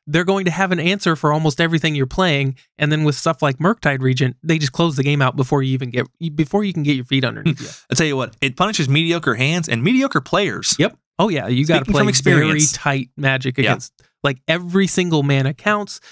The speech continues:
Speaker 1: The sequencing of your cantrips matters. Making sure you don't just walk into a daze you don't have to matters.
Speaker 2: Mm-hmm.
Speaker 1: Like, I mean, you could,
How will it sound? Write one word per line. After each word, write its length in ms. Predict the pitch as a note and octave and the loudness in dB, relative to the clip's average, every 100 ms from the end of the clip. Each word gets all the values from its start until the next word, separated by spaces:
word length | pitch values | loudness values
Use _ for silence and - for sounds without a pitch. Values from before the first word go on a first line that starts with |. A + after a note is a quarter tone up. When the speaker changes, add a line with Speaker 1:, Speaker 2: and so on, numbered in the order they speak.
| - | -6
Speaker 1:
The 60 | C#3+ | -4
sequencing 580 | - D#3 D3+ C#3 D3 C#3 | -2 -2 -2 -2 -2 -2
of 80 | B2+ | -2
your 100 | B2+ | -4
cantrips 580 | - F#3 G3+ G3 F#3+ | -2 -2 0 -2 -2
matters. 500 | F3+ F3 F3 E3+ D#3+ - - _ _ | -2 0 0 -2 -4 -12 -20 _ _
Making 300 | D3+ D3 D#3 | -4 -4 -4
sure 140 | D3+ | 0
you 100 | D#3 | 2
don't 160 | D3 C#3+ | 2 0
just 180 | C#3+ - | -2 0
walk 300 | C#3 C#3+ E3 | 0 0 0
into 260 | D3+ D#3 | -2 0
a 60 | C#3+ | 0
daze 280 | C3+ C#3 C#3 | 2 0 -2
you 100 | C3+ | -2
don't 180 | C#3 - | -2 -4
have 420 | - - C#3+ D3 | -8 -4 -4 -6
to 240 | - E3 E3 | -2 0 2
matters. 520 | D#3 D3+ D#3 D#3 A#2 | 2 2 4 2 0
Speaker 2:
Mm-hmm. 60 | B2 _ _ - | -2 _ _ -4
Speaker 1:
Like, 220 | C3 B2+ | -4 -2
I 60 | D3+ | -4
mean, 260 | D3 C#3+ B2 _ _ | -2 -4 -6 _ _
you 240 | - F3+ C4 | 2 2 4
could, 180 | C4 | 0